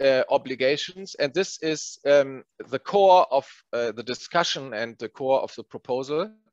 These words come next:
and probably also the core of what we will be discussing. So first, uh,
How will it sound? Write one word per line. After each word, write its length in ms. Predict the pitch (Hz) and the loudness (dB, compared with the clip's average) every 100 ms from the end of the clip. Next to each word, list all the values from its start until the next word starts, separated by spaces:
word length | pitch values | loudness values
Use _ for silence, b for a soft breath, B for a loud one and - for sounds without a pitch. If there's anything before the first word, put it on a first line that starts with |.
| b b b _ - | b b b _ -12
and 120 | 120 | -10
probably 380 | - 131 120 123 | -4 -2 -2 -6
also 280 | 104 123 123 | -6 -8 -10
the 100 | 113 | -14
core 220 | - 123 | -4 -2
of 120 | 110 | 0
what 160 | 120 110 | -2 -6
we 120 | 127 | -6
will 100 | 117 | -6
be 80 | 107 | -8
discussing. 520 | 92 - - - - | -12 -16 -20 -20 -20
So 160 | _ 139 | _ -14
first, 760 | - - 247 185 196 - - - _ _ _ _ _ _ _ _ _ _ _ _ - | -12 0 6 6 4 0 -18 -20 _ _ _ _ _ _ _ _ _ _ _ _ 2
uh, 180 | 160 | 2